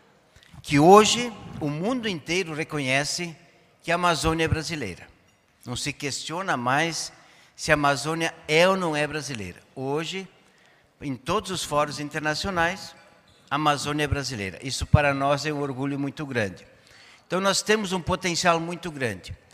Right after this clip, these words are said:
E para o Rio Grande, eu estava conversando com o presidente da maior cooperativa do Rio Grande do Sul,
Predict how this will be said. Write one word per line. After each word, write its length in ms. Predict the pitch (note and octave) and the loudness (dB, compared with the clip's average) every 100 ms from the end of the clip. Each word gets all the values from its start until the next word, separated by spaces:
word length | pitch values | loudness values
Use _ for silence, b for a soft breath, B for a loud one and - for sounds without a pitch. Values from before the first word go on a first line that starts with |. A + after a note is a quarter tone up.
| b b | b b
E 100 | D3 | -8
para 400 | D#3 - G3 A3 | 4 8 8 8
o 60 | F#3+ | 0
Rio 260 | D3 E3+ E3+ | -2 -2 -2
Grande, 540 | C#3+ C#3 D3 D3+ E3 - _ - | -2 -2 -2 -6 -14 -18 _ -6
eu 80 | C3 | -6
estava 320 | - D#3+ D#3+ | 0 2 2
conversando 760 | - E3+ D#3+ C#3+ - D#3 D#3+ | 0 -2 0 0 2 0 0
com 360 | C#3 D3 C#3+ A#2+ G2+ - B B B B | -4 -4 -4 -6 -12 -20 B B B B
o 60 | - | 0
presidente 640 | D3 D3 C#3 B2+ D#3+ F#3 | 2 4 0 0 0 0
da 140 | D3 C#3+ | -2 2
maior 180 | D#3 F3 | 2 0
cooperativa 800 | - - D#3 D#3 - D#3 D3 C3+ | 4 6 6 4 2 -4 -2 -2
do 140 | C#3+ | -2
Rio 100 | C3+ | -2
Grande 160 | C3+ B2+ | -4 -4
do 60 | - | -4
Sul, 280 | C#3+ F3 | -4 -4